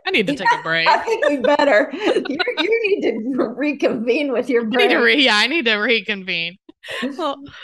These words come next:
Speaker 1: oh my God. Let's take a break here. A word from our favorite partners. And when we return, Monica will berate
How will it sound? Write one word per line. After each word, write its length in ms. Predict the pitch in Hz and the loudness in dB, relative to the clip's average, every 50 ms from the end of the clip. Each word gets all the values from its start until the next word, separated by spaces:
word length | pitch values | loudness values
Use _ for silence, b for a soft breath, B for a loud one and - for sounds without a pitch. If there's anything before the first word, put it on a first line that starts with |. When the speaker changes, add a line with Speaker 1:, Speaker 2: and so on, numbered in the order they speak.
| B B B - | B B B -8
Speaker 1:
oh 180 | 339 285 262 233 | -6 -6 -4 -4
my 220 | 208 190 185 180 190 | -2 -2 0 0 -2
God. 320 | 190 196 185 175 170 175 | -2 -2 -2 -2 -2 0
Let's 260 | 196 190 214 240 - - | 0 0 0 -2 -4 -4
take 160 | 311 254 226 | -2 0 0
a 80 | 226 214 | 0 -2
break 260 | 202 185 180 190 - | 0 -2 -4 -4 -4
here. 140 | 247 214 190 | -6 -6 -6
A 40 | |
word 220 | 185 185 180 185 - | -6 -6 -8 -10 -10
from 100 | 202 180 | -8 -4
our 220 | 175 175 180 - _ | -4 -4 -4 -4 _
favorite 360 | - 277 381 370 277 254 220 208 | 0 0 0 2 0 -2 -4 -4
partners. 560 | 240 208 185 185 196 190 190 190 190 190 - 262 | -6 -6 -6 -6 -6 -8 -6 -8 -8 -10 -12 -12
And 160 | 220 202 196 | -12 -8 -6
when 160 | 190 190 190 | -6 -6 -4
we 120 | 196 202 214 | -4 -4 -4
return, 680 | 202 196 202 190 - 208 180 175 170 170 170 175 180 | -4 -4 -6 -6 -4 -4 -2 0 0 -2 -4 -6 -8
Monica 800 | 185 180 175 170 170 175 - - 175 165 160 160 160 156 156 165 165 _ _ _ | -6 -6 -6 -4 -6 -8 -10 -8 -6 -6 -4 -4 -4 -6 -8 -10 -14 _ _ _
will 260 | - 175 160 156 156 160 | -12 -10 -8 -8 -8 -8
berate 500 | 165 170 160 151 147 147 147 147 147 | -8 -8 -8 -6 -6 -8 -8 -8 -10